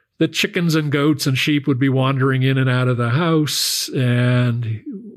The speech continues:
we typically say, "Oh, he's assuming that whatever animal comes out, I'm gonna offer to the Lord.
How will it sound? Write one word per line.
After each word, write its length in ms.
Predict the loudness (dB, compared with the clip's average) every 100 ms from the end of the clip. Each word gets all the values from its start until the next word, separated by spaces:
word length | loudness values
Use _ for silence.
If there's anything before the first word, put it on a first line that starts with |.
| -2
we 200 | 2 2
typically 680 | 0 -2 0 0 0 0 0
say, 280 | 0 -2 0
"Oh, 220 | 0 2
he's 180 | 2 0
assuming 500 | -2 0 0 0 -2
that 160 | -2
whatever 420 | -2 0 0 -2
animal 380 | 0 0 2 2
comes 320 | 2 0 2
out, 180 | 2 2
I'm 120 | 0
gonna 200 | -2 -4
offer 300 | -2 -4 -4
to 140 | -6 -8
the 100 | -4
Lord. 400 | -2 0 0